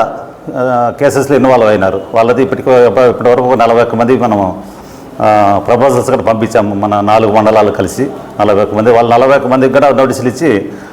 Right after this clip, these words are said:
ఆ, దానికి అప్పుడు లక్ష రూపాయలు, యాభై వేలు, లక్ష యాభై వేలు ఆ విధంగా అమౌంట్ షూరిటీ తీసుకుంటారు, ఆ, రెవెన్యూ ఆఫీసర్స్. దాని మేరకు ఆ అమౌంట్ కూడా వాళ్ళు కట్టాల్సి వస్తుంది, చెల్లించాల్సి వస్తుంది. కాబట్టి ఫైనాన్షియల్గా కూడా ఈ విధంగా లాస్ వస్తుంది.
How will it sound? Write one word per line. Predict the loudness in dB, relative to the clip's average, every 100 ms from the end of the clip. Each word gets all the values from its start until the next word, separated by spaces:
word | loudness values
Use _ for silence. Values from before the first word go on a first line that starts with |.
| -20 -18 -4
ఆ, | 2 4 2
దానికి | 2 0 2 2
అప్పుడు | 2 0 0
లక్ష | 0 0
రూపాయలు, | -2 0 2 4
యాభై | 4 4 4
వేలు, | 4 2
లక్ష | 0 2
యాభై | 2 4
వేలు | 4
ఆ | 2
విధంగా | 2 2 2 2 -2 -12 -8 -2
అమౌంట్ | 0 0 0 -2
షూరిటీ | -2 -2 -2
తీసుకుంటారు, | -4 -2 -2 0 0 0 -4 -12 -20 -20 -14 -4
ఆ, | 0 0
రెవెన్యూ | 2 2 2
ఆఫీసర్స్. | 2 0 -4 -6 -4
దాని | 0 2 2
మేరకు | 2 2
ఆ | 2
అమౌంట్ | 2 0 0
కూడా | 2
వాళ్ళు | 0 0
కట్టాల్సి | 0 0 -2
వస్తుంది, | -6 -8 -6
చెల్లించాల్సి | -4 -2 -2 -4
వస్తుంది. | -4 -2 -4
కాబట్టి | -6 -10 -10 -2 -2 2
ఫైనాన్షియల్గా | 2 2 0 0 2
కూడా | 2 2
ఈ |
విధంగా | 2 2
లాస్ | 2 2 0
వస్తుంది. | -4 -4 -4 -6